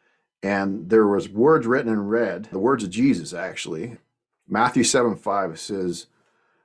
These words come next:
"Do not take this, talk to your brother about taking the speck out of your brother's eye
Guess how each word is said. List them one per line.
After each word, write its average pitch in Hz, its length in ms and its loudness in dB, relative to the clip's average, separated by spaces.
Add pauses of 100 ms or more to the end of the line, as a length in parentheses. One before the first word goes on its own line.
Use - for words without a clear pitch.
(200)
"Do 117 180 4
not 135 240 4
take 123 160 0
this, 101 220 -8 (500)
talk 120 260 0
to 120 60 -4
your 101 60 -2
brother 117 180 4
about 107 240 0
taking 113 180 0
the 95 60 -8
speck 110 320 -4
out 104 60 2
of 95 180 -2
your 98 180 -8
brother's 107 340 2
eye 87 340 -8